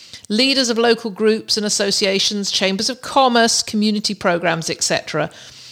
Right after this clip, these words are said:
coaches or trainers leading a group, a summit or mastermind program, and local business owners. Just have a think about the different types of categories that would be open to promoting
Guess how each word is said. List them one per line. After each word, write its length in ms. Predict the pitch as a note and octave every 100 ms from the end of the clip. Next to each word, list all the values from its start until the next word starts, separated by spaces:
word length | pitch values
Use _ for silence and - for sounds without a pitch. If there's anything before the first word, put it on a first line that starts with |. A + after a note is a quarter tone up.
| - - _ -
coaches 720 | C4 B3+ - C4+ C4 B3+ F#3+
or 200 | F3 F3
trainers 540 | - A3+ A3 G#3 F#3+
leading 380 | G#3 A3+ G#3+ G3+
a 80 | F#3
group, 400 | G#3 B3 B3 -
a 60 |
summit 420 | F3 - A3 A3 -
or 120 | F3+
mastermind 640 | E3+ G3+ G#3+ - G#3+ G#3+ G3+
program, 480 | G#3 G3 F#3+ F#3 F#3
and 120 | F#3+
local 320 | F3+ F3+ F#3
business 440 | E3 G3 F#3 F3+ -
owners. 420 | F3+ E3+ E3 E3+ - - - - _ _ _ G3
Just 360 | C#4 D4+ -
have 160 | - C4+
a 60 | C4
think 340 | B3+ B3 A#3
about 520 | A3 G3+ G3+ - - - _
the 80 | G#3
different 420 | F#3+ A3+ A3 A3
types 480 | - G#3+ G#3+ - -
of 140 | G3
categories 840 | - - A3+ - A3+ F#3+ E3 E3 - - -
that 460 | F#3+ G3 F#3+ - - -
would 640 | F#3+ F#3 A3 G#3+ F3 E3+
be 680 | G3+ G#3+ G3+ G3 F#3+ F#3 - _ -
open 480 | B3 B3+ A#3+ F#3 E3+
to 160 | G#3
promoting 840 | F#3 G3+ F#3 F#3+ G#3 G#3 G3 D#3+